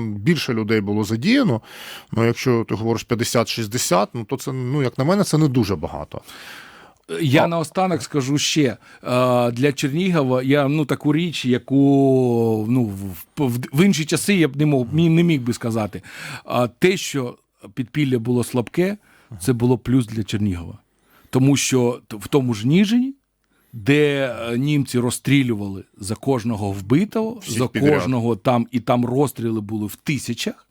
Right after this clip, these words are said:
Speaker 1: Ага.
Speaker 2: І якщо тут підпілля в-, просто не могло діяти, ну, просто фізично воно було слабе, тому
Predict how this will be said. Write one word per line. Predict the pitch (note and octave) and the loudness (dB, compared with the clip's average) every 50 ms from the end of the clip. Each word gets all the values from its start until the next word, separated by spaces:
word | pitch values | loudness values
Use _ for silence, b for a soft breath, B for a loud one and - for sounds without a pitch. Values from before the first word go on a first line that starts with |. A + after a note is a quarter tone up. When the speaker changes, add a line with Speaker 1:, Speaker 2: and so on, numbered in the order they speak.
| _ _ - | _ _ -18
Speaker 1:
Ага. | - E2+ F2 F2 E2+ B B B B B B | -16 -14 -14 -14 -16 B B B B B B
Speaker 2:
І | B2 A#2+ | 2 2
якщо | B2+ A#2+ - - - F3+ F3+ E3+ - _ _ _ | 2 2 2 2 4 4 4 2 -2 _ _ _
тут | - E3 D#3+ - - | -2 -2 -2 -2 -4
підпілля | - - C#3 B2 - - D#3+ D3 C#3 C3+ B2 - | -4 -4 -4 -4 -2 -2 0 2 2 2 0 -4
в-, | A#2 G#2 | -10 -14
просто | G2+ - D3+ D#3 F3 E3 - - D3 | -8 -4 0 0 2 0 0 -2 -4
не | C3+ C3+ D3 E3+ F#3+ | -2 -2 0 0 0
могло | F#3 F3 E3+ C#3 C3 C#3+ D#3 D#3+ D#3 | 0 0 0 0 0 2 2 2 2
діяти, | C#3 D3+ G3+ A#3 C4 C#4 A#3+ - A#3+ | 2 0 0 0 0 0 -2 -2 0
ну, | G3 F3+ E3+ | 2 2 2
просто | D3 - D#3+ D3 A#2+ - C#3 B2+ - - - | 2 2 0 0 0 0 -2 -4 -4 -4 -8
фізично | - D#3+ C#3 C#3 D#3+ A#2 G2 G#2+ G#2+ | -6 -4 -2 0 -2 -2 -2 -2 -2
воно | G#2+ G#2+ G2+ | -2 -2 -2
було | F#2+ G#2+ G#2 G#2+ | -2 -2 -2 -2
слабе, | G2+ - A#2+ A2+ G#2+ F#2+ F#2+ E2 - B B B B B B B | -2 -2 0 0 0 0 -4 -8 -12 B B B B B B B
тому | B2+ B2 C3+ D3+ D#3+ D#3+ E3 | 2 2 4 6 4 4 2